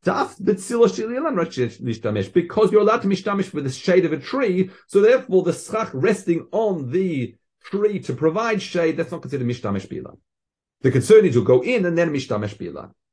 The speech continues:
Okay, that's, he cites a rashba for that. However, importantly, shma mina miyad asul yishtamesh bilan. You're not allowed to use a tree. V'afal pi she'aschach nismar al tzidei elam, despite the fact the schach is resting on the sides of the tree, I'll explain why,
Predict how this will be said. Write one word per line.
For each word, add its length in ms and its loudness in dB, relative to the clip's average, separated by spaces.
Okay, 300 0
that's, 220 0
he 80 2
cites 260 -2
a 40 0
rashba 360 -4
for 80 -14
that. 160 -18
However, 360 4
importantly, 500 2
shma 380 -4
mina 320 -2
miyad 500 -6
asul 280 -8
yishtamesh 460 -8
bilan. 480 -2
You're 80 0
not 140 2
allowed 80 2
to 40 2
use 240 0
a 60 -2
tree. 380 -10
V'afal 320 4
pi 80 4
she'aschach 540 0
nismar 580 -2
al 160 0
tzidei 400 2
elam, 220 -2
despite 340 -4
the 80 -6
fact 420 -6
the 100 -2
schach 360 -4
is 160 -8
resting 300 2
on 80 0
the 60 -2
sides 460 -4
of 120 -8
the 80 -6
tree, 440 -2
I'll 100 -10
explain 340 -8
why, 220 0